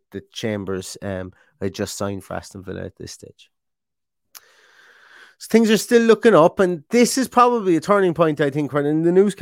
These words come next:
Newcastle game, the Kieran Trippier midfield, or, um, free kick from the edge of the box hits off Buendia, goes into the back of the net. We had no answer for Newcastle, and Newcastle have gone on to win however many, I think, is it nine and thirteen so far.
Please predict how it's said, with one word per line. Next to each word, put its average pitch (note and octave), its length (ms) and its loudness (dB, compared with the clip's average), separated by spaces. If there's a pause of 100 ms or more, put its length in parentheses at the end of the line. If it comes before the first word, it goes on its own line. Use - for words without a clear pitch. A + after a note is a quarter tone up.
Newcastle F#3 500 0
game, C#3 240 -2
the A#2+ 60 -8
Kieran D#3+ 240 -4
Trippier D#3 340 -6
midfield, C3 560 -8
or, C3 300 -4
um, B2 560 -12
free D3 220 -14
kick - 280 -14
from A2 440 -14 (360)
the C3 100 -6
edge B2 160 -6
of B2 40 -8
the A#2 60 -8
box B2+ 340 -4
hits A#2 200 -12
off B2+ 180 -8
Buendia, A#2 360 -10
goes G#2+ 220 -10
into A2 160 -16
the F#2+ 60 -18
back A2 240 -12
of G#2+ 80 -16
the G#2+ 60 -18
net. A2+ 140 -14
We G#2+ 120 -16
had G2+ 100 -18
no G#2 260 -10
answer G2+ 300 -14
for - 140 -20
Newcastle, F#2 520 -18 (300)
and G#2+ 80 -12
Newcastle A2+ 440 -8
have G2 60 -18
gone A2 200 -8
on G#2+ 140 -10
to A2 100 -14
win G#2+ 180 -10
however G#2 400 -10
many, G2+ 400 -10
I G2 40 -10
think, G#2 200 -20
is F#2+ 100 -14
it C#2 80 -14
nine G2+ 300 -12
and F#2 100 -18
thirteen F#2+ 460 -14
so F2+ 180 -18
far. - 280 -14